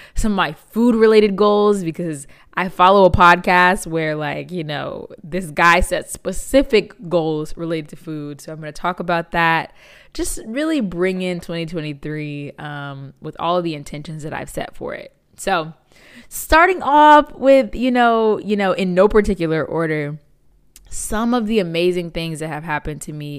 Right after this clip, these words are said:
in twenty twenty-two. So I flew off the continent, uh, slash out of the country for the first time.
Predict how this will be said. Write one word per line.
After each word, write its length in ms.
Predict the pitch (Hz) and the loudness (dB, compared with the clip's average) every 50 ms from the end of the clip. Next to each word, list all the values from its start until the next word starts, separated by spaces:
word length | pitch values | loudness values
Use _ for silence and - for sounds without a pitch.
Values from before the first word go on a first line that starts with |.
| - | -14
in 140 | - 147 147 | -16 -16 -16
twenty 240 | - - 151 147 143 | -14 -14 -14 -14 -14
twenty-two. 580 | - - 143 147 143 - - - - - - - _ _ _ _ _ _ _ _ _ _ | -16 -16 -18 -14 -12 -12 -12 -10 -12 -12 -14 -16 _ _ _ _ _ _ _ _ _ _
So 580 | - - - 208 202 185 175 170 170 165 - - _ _ _ _ - | -8 -6 -2 0 0 2 2 2 0 0 -2 -6 _ _ _ _ 0
I 160 | 208 233 277 | 0 0 0
flew 720 | 269 - - - - - 202 196 214 233 262 277 294 285 | -4 -8 -14 -16 -10 -8 -4 0 0 2 4 4 2 2
off 480 | 226 - - - 196 196 220 - - | 0 -2 0 0 2 2 2 -2 -4
the 100 | - 208 | -4 -6
continent, 1080 | 190 - - - 196 180 185 202 202 - 151 107 104 107 113 - - - - - - - - - | -4 -2 -2 -2 0 0 0 0 -2 -4 -10 -10 -12 -16 -16 -18 -12 -8 -8 -8 -8 -10 -10 -8
uh, 400 | 170 165 156 156 151 151 147 147 | -6 -4 -4 -2 -4 -4 -4 -6
slash 420 | 147 - - 180 170 165 175 - - - | -8 -8 -2 2 2 2 2 0 0 0
out 120 | 175 175 | 2 2
of 60 | 175 | 2
the 80 | 165 165 | 0 -4
country 420 | - 190 170 170 - - 151 151 | -6 -6 -8 -8 -8 -10 -10 -10
for 160 | 147 - 165 | -10 -10 -10
the 80 | 156 165 | -10 -10
first 460 | 160 - - - 220 226 233 - - | -10 -8 -2 2 2 2 2 0 -4
time. 460 | - 202 202 190 170 - - - - | 2 6 6 6 6 4 0 -6 -12